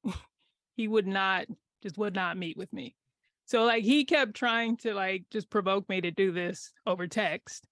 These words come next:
And I'm like, "No, I owe you that much and you owe me that. Like, so let's just, let's just be adults and, like, sit down." And he just, he just wouldn't do it.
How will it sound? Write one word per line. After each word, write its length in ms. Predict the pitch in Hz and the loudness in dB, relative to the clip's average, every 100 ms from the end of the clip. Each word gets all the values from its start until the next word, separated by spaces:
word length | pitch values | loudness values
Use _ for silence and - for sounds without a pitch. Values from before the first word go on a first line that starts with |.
| _ - | _ -6
And 120 | 190 | -2
I'm 140 | 196 196 | 0 0
like, 240 | 202 208 | 0 0
"No, 600 | 220 294 320 202 185 151 _ - | 2 4 4 4 0 -8 _ 2
I 240 | 226 339 262 | 4 6 6
owe 200 | 247 247 | 6 4
you 280 | 214 294 | 2 -2
that 220 | 240 202 190 | 0 -2 -2
much 260 | 190 202 | -6 -4
and 80 | 220 | 0
you 140 | 262 | 2
owe 160 | 294 269 | 4 4
me 240 | 262 330 | 4 2
that. 260 | 320 - 180 | 2 0 -2
Like, 320 | 202 196 196 _ _ _ | -2 -4 -6 _ _ _
so 160 | - 233 | -2 0
let's 360 | 226 240 254 - | 4 4 4 0
just, 600 | 262 247 269 - - - _ 202 | 4 4 4 0 -12 -20 _ -4
let's 240 | 214 233 | -2 0
just 260 | 285 240 180 | 0 -2 -2
be 160 | 226 | 0
adults 640 | 262 190 180 202 233 - - _ | 0 0 -2 -2 -6 -14 -20 _
and, 80 | 196 | -4
like, 200 | 190 196 - - | -2 -2 -4 0
sit 180 | 240 | 2
down." 340 | 240 311 170 170 _ _ _ - | 4 2 2 -4 _ _ _ -2
And 140 | 208 | 2
he 100 | 240 | 2
just, 280 | 226 226 - - | 2 -2 -6 -6
he 120 | 226 | -4
just 200 | 226 214 | -4 -2
wouldn't 320 | 196 202 180 | 0 0 0
do 160 | 175 - | -4 -6
it. 140 | - | -10